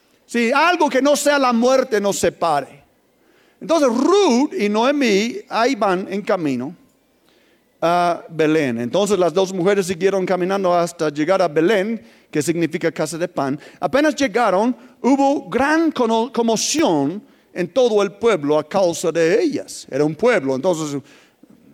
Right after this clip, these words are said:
¿c-, cómo dicen? Pueblo chico, infierno grande. Todo el pueblo sabía de todo, entonces conocían luego, luego quién era.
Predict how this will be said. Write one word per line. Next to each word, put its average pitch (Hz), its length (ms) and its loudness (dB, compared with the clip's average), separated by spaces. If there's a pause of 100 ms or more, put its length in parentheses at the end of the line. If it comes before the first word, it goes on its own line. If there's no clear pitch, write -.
(160)
¿c-, 185 180 -2
cómo 220 200 -2
dicen? 247 420 -4 (340)
Pueblo 208 320 0
chico, 277 400 -4 (920)
infierno 202 760 0
grande. 170 500 -2 (520)
Todo 277 460 4
el 233 100 -2
pueblo 233 380 2
sabía 226 380 2
de 202 160 2
todo, 165 540 0
entonces 175 380 0
conocían 196 480 0
luego, 233 240 2
luego 214 280 4
quién 196 160 -2
era. 165 260 0